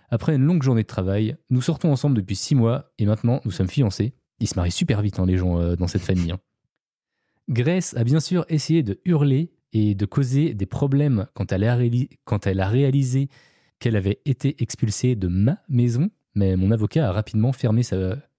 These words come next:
mais mon avocat lui a rapidement fermé sa bouche sans que j'aie à lui adresser la parole de nouveau. D'après ce que j'ai entendu, elle et son mari ont quitté le pays et je suppose qu'ils dilapident l'argent de mon père et ils seront bientôt fauchés.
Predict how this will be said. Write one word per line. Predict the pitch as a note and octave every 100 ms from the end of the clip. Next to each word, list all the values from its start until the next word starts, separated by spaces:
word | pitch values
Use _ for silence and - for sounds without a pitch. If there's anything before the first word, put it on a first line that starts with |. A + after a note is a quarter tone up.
| -
mais | B2 F3+
mon | A2
avocat | G#2 G#2 D3
lui | G2
a | E2+
rapidement | G#2+ - B2+
fermé | C#3 E3+ D#3
sa | A2+
bouche | G#2 F#3+ - - _ -
sans | - G#3 A#3+
que | - F3 -
j'aie | C3 G#2+ G#2 C3 F3 - -
à | G#2+
lui | G2+
adresser | G2+ G#2 - D#3 -
la | G#2
parole | - A2 B2+
de | A2
nouveau. | A2 F#2 F#2 _ _ _ _ -
D'après | A#2 D#3+
ce | -
que | D#3+ D3
j'ai | C3
entendu, | A2+ A#2+ A2+ C#3+ - _ _ _
elle | E3 F3
et |
son | - C#3
mari | B2+ C3
ont | A#2+
quitté | - E3
le | B2+
pays | A2 A2 E3+ -
et | A#2
je | G#2
suppose | G#2 - B2 C#3+ -
qu'ils | B2+ B2
dilapident | G#2+ G2+ F#2+ C#3 A2
l'argent | G#2 G#2 G#2+
de |
mon | F#2
père | F2+ A2 - - _
et | C3+
ils | B2+
seront | - G2+
bientôt | G2+ G2
fauchés. | F2+ G2+ -